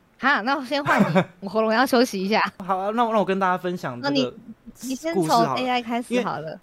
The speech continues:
Speaker 2: 因为，因为现在A I非常流行，所以呢，我就想说，那我应该要适度的使用A I帮助我这个想，想话题。然后我就，我就去用那个 Bing，就是微软的那个浏览器，它，它也有那个 Bing 的那个A I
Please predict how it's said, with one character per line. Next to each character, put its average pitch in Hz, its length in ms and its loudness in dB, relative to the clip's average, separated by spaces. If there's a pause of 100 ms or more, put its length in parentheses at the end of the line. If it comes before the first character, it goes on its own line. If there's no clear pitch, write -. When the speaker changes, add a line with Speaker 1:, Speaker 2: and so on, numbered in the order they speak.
Speaker 2:
因 294 80 -8
为， - 60 -12
因 254 40 4
为 262 60 4
现 262 180 2
在 233 240 0 (380)
A 214 120 0
I 226 140 0
非 226 100 -2
常 196 140 0
流 143 220 -2
行， 139 240 -12 (180)
所 - 180 -4
以 214 100 -2
呢， 156 220 0
我 151 140 -6
就 190 60 -6
想 196 120 -4
说， 196 180 -2
那 240 120 -2
我 139 160 -2
应 160 60 -4
该 185 140 -2
要 180 340 -2 (480)
适 208 300 -6
度 190 180 -2
的 151 120 0
使 131 220 -8
用 156 160 0
A 156 160 -4
I 156 360 -2
帮 151 180 -4
助 156 200 -6
我 127 220 -10
这 143 100 -12
个 131 200 -8
想， 131 300 -8 (100)
想 127 220 -8
话 175 240 0
题。 - 200 -20 (160)
然 170 120 -6
后 226 80 -2
我 151 140 -2
就， 175 400 -4
我 143 100 -8
就 180 120 -2
去 180 200 -2
用 170 140 0
那 165 80 -2
个 139 120 -2
Bing， 127 400 0
就 165 140 -6
是 151 220 -4
微 135 160 0
软 147 200 2
的 127 120 -8
那 135 120 -6
个 127 280 -6 (140)
浏 139 120 -6
览 127 160 -6
器， - 240 -16 (380)
它， 185 180 -2
它 175 180 -6
也 160 100 -2
有 139 140 0
那 147 100 -6
个 135 180 -4 (420)
Bing 151 160 -2
的 131 100 -6
那 135 120 -6
个 131 80 -6
A 131 220 -6
I 123 160 -6